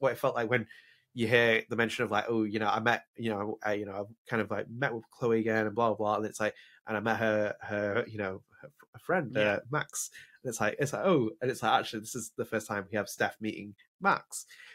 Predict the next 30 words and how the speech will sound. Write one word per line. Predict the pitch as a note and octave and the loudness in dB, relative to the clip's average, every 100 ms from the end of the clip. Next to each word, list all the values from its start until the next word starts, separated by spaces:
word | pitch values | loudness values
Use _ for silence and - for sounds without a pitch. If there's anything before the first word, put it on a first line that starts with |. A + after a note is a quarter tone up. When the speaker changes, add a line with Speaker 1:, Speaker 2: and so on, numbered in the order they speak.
| - | -4
Speaker 1:
So | B2+ | 0
it | |
kinda, | B2 A2 | 4 4
like, | A2 | 4
Speaker 2:
Yeah. | G#2 D#2+ | 0 -6
Speaker 1:
fits, | - - B2+ - | -8 2 2 2
like, | A2 G#2+ | -2 0
little | A2+ G2+ | -4 -4
things | A2+ G2+ | -6 0
together. | - B2 A2+ - - - - - | 4 6 6 2 -8 -20 -20 -4
Um, | B2 A#2 A2 A#2 _ _ _ _ _ _ - - | 4 6 4 -2 _ _ _ _ _ _ -14 2
so | B2+ | 6
I | |
was | C3 | 6
kind | - D3 | 8 8
of, | C3 | 8
like, | - | 6
a | |
big | B2+ A#2 | 4 4
fan | C#3+ B2 | 6 6
of, | |
like, | A2 G#2+ | 4 2
those | A#2 A2+ | 2 2
kind | A#2+ | 0
of, | G#2+ | 0
like, | F#2+ | 0
moments, | G#2+ G#2 - | 0 -2 -2
Speaker 2:
<laughs> | - | -4
Speaker 1:
kinda, | B2 A2+ | 0 0
like, | A2 | 0